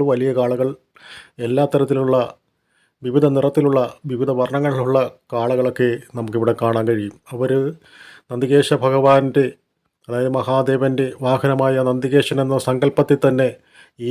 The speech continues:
മിണ്ടാപ്രാണികളെ എല്ലാം അതീവ ഗൗരവത്തോട് തന്നെ സംരക്ഷിച്ചു പോരുകയാണ്. അവർക്ക് നല്ല സൗകര്യങ്ങൾ ഒക്കെയുള്ള, അതായത് സൗകര്യങ്ങളെന്ന് വെച്ചാൽ ഇലക്ട്രിസിറ്റി ഉൾപ്പെടെയുള്ള ഈ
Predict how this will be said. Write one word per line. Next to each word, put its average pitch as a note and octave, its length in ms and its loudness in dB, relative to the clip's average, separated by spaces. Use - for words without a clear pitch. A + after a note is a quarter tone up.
മിണ്ടാപ്രാണികളെ B2 760 -2
എല്ലാം B2 240 -2
അതീവ C3 400 -2
ഗൗരവത്തോട് D#3 640 4
തന്നെ B2+ 140 2
സംരക്ഷിച്ചു C#3 600 2
പോരുകയാണ്. B2 520 4
അവർക്ക് A#2+ 300 -6
നല്ല B2 140 0
സൗകര്യങ്ങൾ C3 460 4
ഒക്കെയുള്ള, C3+ 440 0
അതായത് B2+ 320 0
സൗകര്യങ്ങളെന്ന് C#3 540 2
വെച്ചാൽ D3+ 240 4
ഇലക്ട്രിസിറ്റി D3 560 4
ഉൾപ്പെടെയുള്ള C#3+ 540 6
ഈ - 20 -2